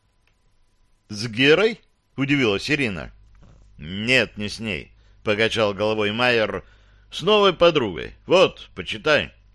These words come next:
Он достал из ящика и протянул Ирине зелёную пластиковую папку. «Новой?» — женщина нахмурилась.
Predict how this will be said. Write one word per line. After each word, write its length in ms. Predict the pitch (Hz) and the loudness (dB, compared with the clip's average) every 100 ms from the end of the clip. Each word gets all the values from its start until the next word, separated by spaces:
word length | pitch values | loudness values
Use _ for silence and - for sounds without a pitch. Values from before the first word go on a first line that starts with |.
| _ - _ _ _ - | _ -20 _ _ _ 0
Он 200 | 160 135 | 0 0
достал 320 | 117 127 117 | 0 0 0
из 120 | 104 | -2
ящика 500 | 113 156 139 131 113 | 0 0 0 -2 -2
и 60 | 104 | -2
протянул 560 | 104 104 87 113 107 104 | -2 -6 -6 -6 -2 -2
Ирине 420 | 127 156 147 127 - - - - | -4 -6 -6 -6 -10 -20 -20 -16
зелёную 480 | 92 127 170 180 170 | -2 0 2 0 -4
пластиковую 720 | - 156 143 - 143 147 147 127 | 0 0 0 -4 -14 -8 -8 -6
папку. 400 | 82 - 65 - - _ - _ _ _ _ | -8 -10 -20 -20 -20 _ -20 _ _ _ _
«Новой?» — 800 | 87 110 120 127 131 143 190 196 _ _ _ _ - | -8 -4 -2 0 -2 -4 -8 -10 _ _ _ _ -16
женщина 680 | 95 117 110 92 107 107 110 | -2 -2 0 -4 -4 -2 -2
нахмурилась. 680 | 107 107 110 104 101 98 | -2 -4 -4 -2 -4 -6